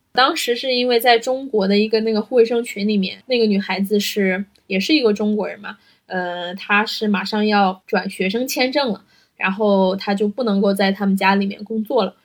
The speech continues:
所以的话，她当时就跟我联系说他们家庭正好在找一个这样子的人，然后有一定的要求。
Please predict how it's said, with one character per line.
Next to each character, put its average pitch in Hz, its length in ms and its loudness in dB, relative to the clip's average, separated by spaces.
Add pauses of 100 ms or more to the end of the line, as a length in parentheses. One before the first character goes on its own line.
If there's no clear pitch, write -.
(460)
所 214 220 0
以 208 60 2
的 208 100 0
话， 196 200 2
她 196 180 -2
当 202 220 0
时 202 240 -4
就 190 280 -2
跟 202 260 0
我 185 100 0
联 196 240 -6
系 208 200 -4
说 208 260 -4
他 208 180 -8
们 208 140 2
家 202 180 0
庭 202 220 -2
正 202 140 -2
好 196 140 -6
在 202 200 -2
找 196 240 -6
一 - 80 -12
个 - 160 -12
这 208 100 -12
样 202 200 -8
子 - 100 -12
的 - 100 -14
人， - 320 -20 (280)
然 196 120 -2
后 208 120 4
有 196 180 2
一 196 40 -2
定 214 200 0
的 190 120 2
要 220 280 4
求。 - 340 -8